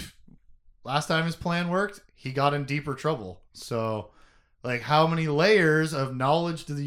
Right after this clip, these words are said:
Yuuzhan Vong already have about what he wants to do? 'Cause he was connected to a psychic brain tentacle.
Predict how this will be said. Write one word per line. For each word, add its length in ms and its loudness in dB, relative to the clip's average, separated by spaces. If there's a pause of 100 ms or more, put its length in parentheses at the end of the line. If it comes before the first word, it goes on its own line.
Yuuzhan 320 2
Vong 220 0
already 180 -2
have 220 0
about 180 0
what 100 0
he 60 -6
wants 240 -4
to 60 -16
do? 200 -2 (260)
'Cause 140 0
he 100 -2
was 220 -2
connected 440 -4
to 120 -4
a 40 -4
psychic 440 -6
brain 240 -2
tentacle. 460 -8